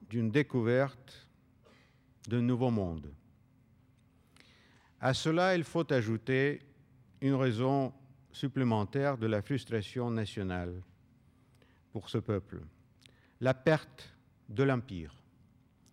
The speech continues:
et par conséquent du statut, pas seulement des habitants de la grande puissance, la deuxième superpuissance mondiale, mais aussi de la nation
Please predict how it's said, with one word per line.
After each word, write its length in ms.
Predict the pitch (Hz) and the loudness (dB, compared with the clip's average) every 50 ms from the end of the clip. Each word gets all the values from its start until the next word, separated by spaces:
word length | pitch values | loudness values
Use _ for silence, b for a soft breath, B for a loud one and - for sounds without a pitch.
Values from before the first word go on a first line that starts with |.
| b b b b b b b b b b b _ | b b b b b b b b b b b _
et 100 | - 131 | -8 -2
par 240 | - 143 131 - - | 0 0 0 0 0
conséquent 800 | - 175 165 - - 147 131 - - 139 147 156 165 180 185 - - - - _ _ _ _ _ _ _ _ _ _ _ _ b b b b b b b b b b b | -2 -2 -2 -2 -2 -4 -4 -2 -2 -2 0 -2 -2 -4 -8 -12 -16 -20 -20 _ _ _ _ _ _ _ _ _ _ _ _ b b b b b b b b b b b
du 160 | 113 139 185 - | -4 -2 -2 -2
statut, 600 | - - 175 160 156 - - 185 185 156 113 - - - - - - _ - _ _ _ _ _ _ _ - _ _ _ _ _ _ _ _ _ - - _ _ _ _ b b b b b b _ | 0 2 2 2 2 2 -2 -6 -6 -6 -8 -10 -14 -20 -20 -20 -20 _ -20 _ _ _ _ _ _ _ -20 _ _ _ _ _ _ _ _ _ -20 -20 _ _ _ _ b b b b b b _
pas 120 | 151 160 156 | 2 2 2
seulement 500 | - 151 143 139 139 139 143 143 135 120 | 4 2 4 4 4 4 4 4 4 4
des 220 | 120 123 113 117 | 2 2 4 4
habitants 500 | 123 117 110 117 110 - 147 143 147 139 | 2 2 2 0 0 2 2 2 4 2
de 80 | 113 110 | 2 2
la 140 | 107 104 | 2 2
grande 300 | 92 104 120 127 117 - | 2 2 2 0 0 -2
puissance, 600 | - 101 92 - - - 120 147 165 160 - - - | -4 -8 -10 -8 -10 -10 -10 -10 -10 -12 -12 -12 -10
la 140 | 87 82 85 | -8 -8 -8
deuxième 520 | 82 85 85 80 85 98 120 135 139 123 | -6 -8 -8 -8 -6 -6 -6 -6 -6 -8
superpuissance 1040 | 110 - 85 80 - 82 82 - - - - - - 101 101 113 123 123 - - - 85 82 - - - | -10 -12 -14 -14 -12 -14 -16 -16 -18 -18 -18 -14 -10 -10 -8 -8 -10 -10 -12 -14 -14 -14 -14 -14 -12 -10
mondiale, 640 | 92 92 90 85 80 90 95 104 117 131 139 131 - - - - b b b b b b b b b b b b b b b b b b b b b _ | -8 -6 -6 -6 -4 -2 -2 -2 -2 -4 -6 -8 -12 -18 -20 -20 b b b b b b b b b b b b b b b b b b b b b _
mais 100 | 120 127 | -4 -2
aussi 260 | 143 151 143 - 196 170 | 0 0 -2 -2 -4 -4
de 120 | 160 160 | -2 -2
la 100 | 151 147 | 0 0
nation 560 | 147 143 135 - - 156 156 151 147 143 135 | 0 -2 -2 -2 -2 0 0 0 0 -4 -8